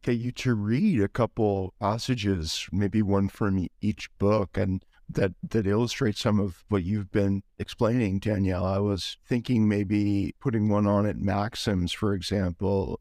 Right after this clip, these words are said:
in A Box Juice. This is a poem that is both totally funny and completely excruciating at the same time, and deals with some of this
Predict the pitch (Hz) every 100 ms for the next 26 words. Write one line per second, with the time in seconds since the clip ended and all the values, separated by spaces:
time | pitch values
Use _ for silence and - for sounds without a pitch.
0 | - 98 95 92 90 - - - - 117
1 | 107 95 95 - - 113 107 - - 87
2 | - 85 - 127 113 110 104 101 - 135
3 | 104 101 - _ - 147 123 117 - 117
4 | 117 107 98 - 104 101 - - - 101
5 | - 143 98 101 104 101 95 - _ -
6 | 127 117 - 110 107 104 95 - - 107
7 | 101 110 113 110 101 98 98 98 - 135
8 | 127 123 117 113 117 110 101 - - -
9 | - 120 104 98 104 107 - - -